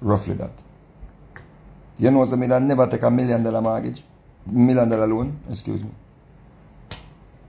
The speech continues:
Me that never take a million dollar loan. U S dollar loan. And if me a go take a loan,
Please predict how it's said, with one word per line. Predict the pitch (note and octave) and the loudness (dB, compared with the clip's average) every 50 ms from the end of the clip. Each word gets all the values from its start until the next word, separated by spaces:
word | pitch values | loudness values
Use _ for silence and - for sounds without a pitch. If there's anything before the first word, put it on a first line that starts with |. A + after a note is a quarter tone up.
| - - - - - - - - - - - - - - - - - - - - - - - - - - | -20 -20 -20 -20 -20 -20 -20 -20 -20 -20 -20 -20 -20 -20 -20 -20 -20 -20 -20 -20 -20 -20 -20 -20 -6 0
Me | G#2 A#2 B2+ | 0 2 4
that | B2+ B2+ A#2+ | 4 4 4
never | B2 C3 C3 A#2+ A#2 A2 | 4 4 4 4 2 2
take | F#2+ A2+ - | 0 0 -2
a | G#2 G#2 | 0 0
million | G#2+ A2 A2 G#2 G#2 G#2 | 0 0 0 -2 -2 -2
dollar | G#2 G#2 G2+ G2+ | -2 -2 -4 -4
loan. | G2+ G2+ G#2+ G#2+ - - - - - - - _ - - - - | -4 -6 -8 -10 -12 -16 -20 -20 -20 -20 -20 _ -20 -20 -10 -4
U | F#2+ G#2+ B2 A#2+ A2 | 0 2 2 2 2
S | - | 0
dollar | - - G2+ G#2 G2+ | -2 -2 -4 -4 -4
loan. | F#2+ G2 G2 - - - - - - - - - - - - - - - - - - | -4 -6 -8 -10 -12 -16 -20 -20 -20 -20 -20 -20 -20 -20 -20 -20 -20 -20 -16 -2 2
And | - C3 C#3+ | 4 4 4
if | D3 | 4
me | C#3 D3+ | 4 2
a | D3 C#3 | 4 4
go | C#3+ C#3+ | 4 2
take | - D#3+ C#3+ D#3 | 0 0 4 6
a | D3+ | 6
loan, | D3 C#3+ C#3 B2 B2 B2 B2 A#2+ | 6 6 2 0 0 -2 -2 -4